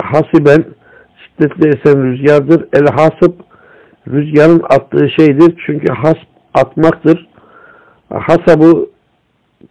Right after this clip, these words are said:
cehennemde bu manadır ki cehennemin içine atılandır." Onlar yani cehennem ehli, cehennemin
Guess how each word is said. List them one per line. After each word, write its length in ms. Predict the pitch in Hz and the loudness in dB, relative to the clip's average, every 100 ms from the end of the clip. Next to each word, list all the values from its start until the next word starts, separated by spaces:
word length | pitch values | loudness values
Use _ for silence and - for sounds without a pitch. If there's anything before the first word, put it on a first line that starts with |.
| _ _ | _ _
cehennemde 920 | 139 147 151 151 151 143 147 180 170 | -2 0 0 0 0 0 0 0 0
bu 400 | 156 165 160 - - | 2 2 0 -8 -12
manadır 800 | 131 127 135 139 139 127 160 156 | -6 -2 -2 0 0 0 -2 -4
ki 320 | - 185 180 - _ - _ _ - | -2 -2 -2 -10 _ -20 _ _ -4
cehennemin 600 | 143 156 143 143 165 - | 0 2 2 2 2 0
içine 280 | 123 147 160 | -6 -2 -2
atılandır." 760 | 147 175 147 147 135 110 107 - _ _ _ _ _ _ - _ _ _ - | 0 -2 0 2 2 -2 -6 -10 _ _ _ _ _ _ -20 _ _ _ -6
Onlar 420 | 135 160 170 139 | 2 4 4 2
yani 520 | 113 151 156 165 147 | 0 0 2 2 0
cehennem 520 | 151 151 160 170 170 | 0 0 2 0 0
ehli, 440 | 127 127 127 165 - _ _ _ _ _ _ _ _ _ _ _ _ _ _ 269 117 - | -2 -2 0 0 -2 _ _ _ _ _ _ _ _ _ _ _ _ _ _ -20 -18 -2
cehennemin 760 | 143 160 156 156 151 180 - | 0 2 0 0 2 2 -2